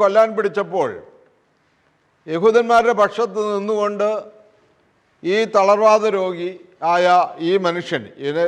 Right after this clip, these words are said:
സൗഖ്യം കിട്ടിയ മനുഷ്യൻ യഹൂദന്മാരുടെ പക്ഷത്ത്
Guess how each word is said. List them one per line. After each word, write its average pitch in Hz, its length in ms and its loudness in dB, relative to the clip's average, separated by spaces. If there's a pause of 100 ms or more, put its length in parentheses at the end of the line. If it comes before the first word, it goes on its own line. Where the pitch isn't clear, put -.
(100)
സൗഖ്യം 165 360 -4
കിട്ടിയ 160 260 -4 (100)
മനുഷ്യൻ 151 340 -6 (840)
യഹൂദന്മാരുടെ 233 760 2
പക്ഷത്ത് 196 360 -2